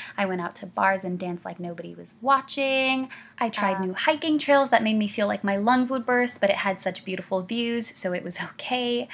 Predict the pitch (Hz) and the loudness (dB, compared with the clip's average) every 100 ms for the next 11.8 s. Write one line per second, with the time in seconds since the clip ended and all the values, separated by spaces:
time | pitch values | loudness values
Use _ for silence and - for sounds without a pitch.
0 | - - 294 294 - - 269 254 262 247 | -10 2 4 4 0 -2 -2 -2 2 6
1 | 226 214 220 247 262 247 240 226 220 226 | 6 6 6 4 2 2 2 2 -2 -4
2 | - 220 208 208 190 220 226 - 247 220 | -4 -4 -2 -2 0 0 -2 -6 -4 -4
3 | 220 214 208 202 - 262 254 247 247 247 | -4 -4 -6 -6 -8 -4 -2 0 -2 -2
4 | 240 240 240 226 226 214 208 202 - 185 | -2 -4 -6 -8 -8 -4 0 0 0 -2
5 | 190 185 185 185 - - - - 196 190 | -2 -2 -4 -4 -10 -20 -14 -4 -2 -2
6 | - 202 240 254 247 - - 247 240 240 | -2 4 8 8 6 -2 -2 0 2 0
7 | 233 214 214 226 226 220 214 214 208 202 | 2 2 4 2 -2 0 -2 0 2 0
8 | - 202 202 196 - 185 - 196 202 196 | -2 -2 2 2 0 -4 -2 -4 -4 -6
9 | - 202 254 302 285 285 - 202 202 202 | -2 2 2 2 -2 -2 2 4 4 2
10 | - - - - 233 254 254 240 214 214 | -8 -18 -4 4 6 8 4 4 4 4
11 | 208 196 - - 220 220 285 349 | 2 2 0 4 8 8 6 0